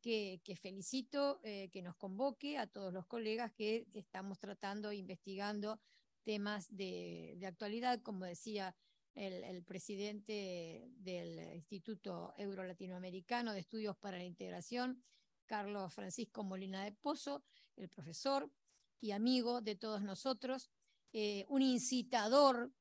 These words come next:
de los procesos de integración, que siempre ha estado presente, eh, en Rosario, enseñándonos, eh, incitándonos a estudiar estos temas. Así que, querido Carlos, agradezco el espacio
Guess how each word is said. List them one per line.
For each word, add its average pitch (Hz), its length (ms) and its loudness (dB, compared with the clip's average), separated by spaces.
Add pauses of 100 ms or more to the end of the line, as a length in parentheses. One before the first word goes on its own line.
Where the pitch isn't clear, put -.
(260)
de 214 120 -2
los 196 140 -2
procesos 214 560 -2
de 190 80 -4
integración, 196 920 0 (360)
que 233 100 2
siempre 294 440 6
ha - 20 2
estado 233 400 4
presente, 233 720 0 (380)
eh, 196 440 0
en 220 100 -4
Rosario, 226 680 2
enseñándonos, 202 1000 -4
eh, 196 60 -2
incitándonos 208 1080 -2
a 208 60 -4
estudiar 196 460 -6
estos 165 300 -10
temas. - 400 -14 (540)
Así 233 380 -2
que, 247 360 4
querido 220 380 -2
Carlos, 262 460 4
agradezco 226 880 2
el 208 180 -6
espacio 220 840 4